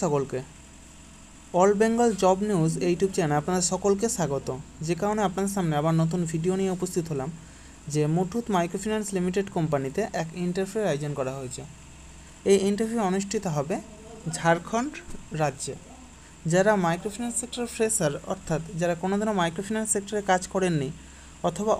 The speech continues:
অন্য কোনো ফিনান্সিয়াল সেক্টরে এক বছর বা তার বেশি সময় ধরে কাজ করছেন, উভয়ে এই ইন্টারভিউ উপস্থিত হতে পারেন। বয়স থাকতে হবে কুড়ি থেকে তিরিশ বছরের মধ্যে এবং শিক্ষাগত যোগ্যতা ন্যূনতম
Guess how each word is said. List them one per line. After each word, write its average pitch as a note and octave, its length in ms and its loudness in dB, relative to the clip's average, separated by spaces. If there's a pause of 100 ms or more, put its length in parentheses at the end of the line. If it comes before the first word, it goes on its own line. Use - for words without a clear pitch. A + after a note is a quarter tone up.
অন্য G#3 160 0 (440)
কোনো G#3 200 -2
ফিনান্সিয়াল G3 440 0 (100)
সেক্টরে E3 340 -2 (760)
এক F3+ 60 2 (120)
বছর F#3+ 280 2 (240)
বা E3+ 140 6
তার E3+ 200 2
বেশি F#3 260 0
সময় A#3 220 -2
ধরে A3+ 120 0 (100)
কাজ E3+ 100 4 (120)
করছেন, E3+ 280 -2 (400)
উভয়ে G#3 280 0 (120)
এই E3+ 120 0
ইন্টারভিউ F3 360 0
উপস্থিত E3+ 280 0
হতে C#3+ 160 -2
পারেন। B2+ 200 0 (720)
বয়স G3 240 6 (100)
থাকতে G#3 280 -4
হবে D#3 180 2 (180)
কুড়ি G3+ 260 2
থেকে A3+ 220 -2
তিরিশ G3 280 2
বছরের E3+ 320 0
মধ্যে B2+ 260 -6 (520)
এবং F3+ 140 2 (120)
শিক্ষাগত A#3 440 -2 (140)
যোগ্যতা C#3+ 360 2 (520)
ন্যূনতম G#3 380 2